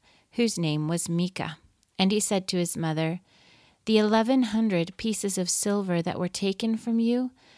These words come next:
about which you uttered a curse, and also spoke it in my ears, behold, the silver is with me, I took it." His mother said, "May the Lord bless my son."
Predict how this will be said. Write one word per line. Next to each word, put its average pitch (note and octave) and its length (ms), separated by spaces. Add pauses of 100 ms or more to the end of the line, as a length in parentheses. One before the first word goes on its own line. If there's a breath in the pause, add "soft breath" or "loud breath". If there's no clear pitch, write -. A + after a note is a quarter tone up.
(220 soft breath)
about A3 560
which A3 300
you A3+ 180
uttered F#3+ 300
a F3+ 60
curse, F3+ 580 (400 soft breath)
and F#3 160
also G3+ 380
spoke F#3+ 420
it F3 80
in E3 160
my E3+ 260
ears, F#3 460 (240)
behold, F#3 580 (540 soft breath)
the A#3 80
silver B3 460
is F#3 180
with F3+ 160
me, G3 440 (140)
I B3 200
took - 320
it." - 220 (1120)
His E3+ 220
mother E3+ 360
said, D#3+ 420 (640)
"May C4+ 320
the G3 160
Lord G3+ 380
bless G3 400
my G#3 140
son." F3 480